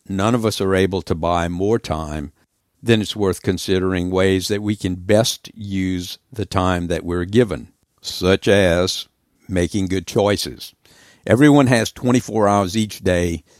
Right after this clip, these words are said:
and everyone needs to make good choices on how those twenty-four hours are gonna be spent. In many cases, choosing one thing means having to forego or not do something else.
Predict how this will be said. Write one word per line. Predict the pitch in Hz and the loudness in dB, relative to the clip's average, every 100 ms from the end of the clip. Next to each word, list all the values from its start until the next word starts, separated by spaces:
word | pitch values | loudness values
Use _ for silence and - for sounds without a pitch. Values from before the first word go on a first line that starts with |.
| _ | _
and | - 80 | -6 0
everyone | 78 85 101 120 131 | 2 2 2 2 2
needs | 117 107 101 - | 2 2 0 -4
to | 113 | -2
make | 98 92 85 | 0 -2 -2
good | 104 120 | 0 0
choices | - 92 90 - 92 90 | 0 -2 -2 -2 -4 -4
on | 87 90 | -6 -4
how | 98 90 82 | 0 0 0
those | 90 95 - | -2 -4 -6
twenty-four | 110 104 98 95 90 | -4 -4 -2 -2 0
hours | 82 80 85 80 | 0 0 -2 -6
are | |
gonna | 85 85 | -6 -6
be | 78 87 | -4 -6
spent. | - - 127 92 73 - _ _ _ _ _ _ _ - | -6 -2 0 0 -4 -18 _ _ _ _ _ _ _ -6
In | 98 98 | -2 2
many | 117 135 | 4 4
cases, | 131 120 127 107 101 - - _ _ _ | 6 6 4 -2 -6 -8 -12 _ _ _
choosing | - 123 113 110 95 95 | -2 0 0 -2 -2 0
one | 113 123 | 2 2
thing | - 92 95 92 | 0 -2 -2 -2
means | 95 95 95 87 | -2 -2 -2 -2
having | - 90 90 90 | 0 2 0 -4
to | - | -8
forego | 90 104 101 92 90 87 90 85 | -8 -2 -2 0 -2 -2 -2 -6
or | - 92 90 | -6 -4 0
not | 95 98 85 | 0 0 -2
do | 82 | -8
something | 80 - 87 - 82 | -8 -6 -6 -6 -6
else. | 92 87 71 - | -4 -4 -6 -14